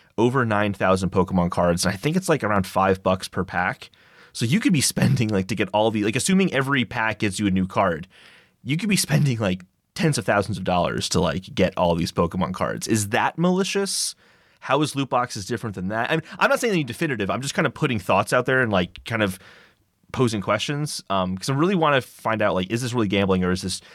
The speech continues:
something that we've already established for a long time? But Jeff, I'm kinda curious your perspective on that.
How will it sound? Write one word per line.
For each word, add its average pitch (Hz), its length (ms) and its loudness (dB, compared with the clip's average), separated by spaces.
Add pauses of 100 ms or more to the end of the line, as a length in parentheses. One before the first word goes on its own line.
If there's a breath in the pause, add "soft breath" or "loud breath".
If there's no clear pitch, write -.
(120)
something 185 300 0
that 160 80 2
we've 120 160 0
already 113 220 4
established 87 500 0
for 87 120 -2
a 80 40 2
long 78 180 -2
time? - 440 -10
But 127 100 0
Jeff, 135 140 0
I'm 123 80 -8
kinda 151 160 -2
curious 107 200 -2
your 90 100 -8
perspective 92 360 -4
on 95 120 4
that. 98 200 0